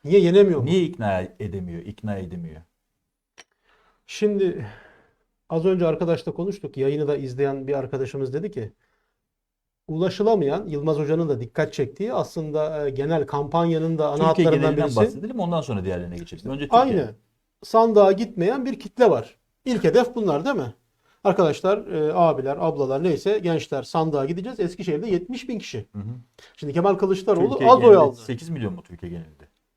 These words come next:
Speaker 1: Yani, e, yurt dışı oylarla falan sanki öyle hatırlıyorum.
Speaker 2: Yani
Speaker 1: Öyle olabilir. Ha, Eskişehir'de yetmiş bin kişi sandığa gitmemiş. Niye gitmedi? Gidebilir mi? Gitse kime oy verir? Gibi bir tartışma var. Şimdi bak.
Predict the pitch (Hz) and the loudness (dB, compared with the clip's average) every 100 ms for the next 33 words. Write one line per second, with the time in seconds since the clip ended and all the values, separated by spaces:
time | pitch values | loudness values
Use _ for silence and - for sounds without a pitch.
0 | - 120 127 139 139 139 147 131 127 123 | -12 -8 -4 -4 -6 -10 -12 -12 -10 -8
1 | 127 180 180 185 170 170 160 156 160 202 | -4 -4 -4 0 0 2 0 0 -2 -2
2 | 208 175 170 196 - - - _ - 180 | -2 -4 -4 -6 -8 -10 -16 _ -4 0
3 | 165 135 139 120 113 110 _ _ _ _ | 0 0 -4 -6 -8 -12 _ _ _ _
4 | _ _ _ _ _ _ - 202 208 190 | _ _ _ _ _ _ 0 6 8 8
5 | 160 131 - - _ _ - - 156 - | 4 -2 -8 -12 _ _ -14 -4 -2 -2
6 | 247 170 208 277 247 254 - 208 - - | -2 -4 -2 -2 -4 -6 -6 -6 -4 -2
7 | 196 185 247 226 220 135 123 - - 220 | 0 0 -2 -4 -6 -8 -10 -16 -10 0
8 | 214 185 180 131 139 - _ _ _ 147 | 2 2 -2 -4 -4 -8 _ _ _ -2
9 | 160 175 175 180 123 135 147 - 190 180 | 2 4 4 2 0 -10 -12 -2 -2 0
10 | 180 185 160 131 131 180 - _ _ 165 | 2 2 2 0 -4 -6 -12 _ _ -2
11 | 156 147 160 170 151 - 160 123 120 190 | -2 -2 -2 -2 -2 -4 -4 -4 -4 -2
12 | 180 156 - | 0 0 -4